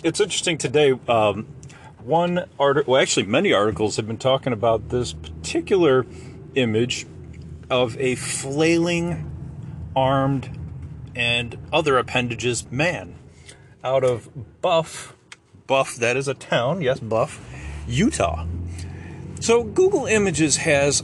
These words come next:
all kinds of great stories, and many stories have been written about images that have come off of Google, such as alien bases located above ground, underground, in ground.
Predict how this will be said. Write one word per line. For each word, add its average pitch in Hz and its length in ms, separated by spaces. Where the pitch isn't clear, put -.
all 320 240
kinds 165 400
of 123 80
great 120 320
stories, 101 600
and 156 140
many 202 240
stories 175 400
have 190 100
been 196 160
written 180 240
about 110 380
images 98 440
that 113 100
have 95 100
come 113 160
off 104 300
of 92 120
Google, 113 280
such 180 280
as 120 320
alien 127 320
bases 160 640
located 156 520
above 180 340
ground, 127 500
underground, 143 840
in 233 160
ground. 107 440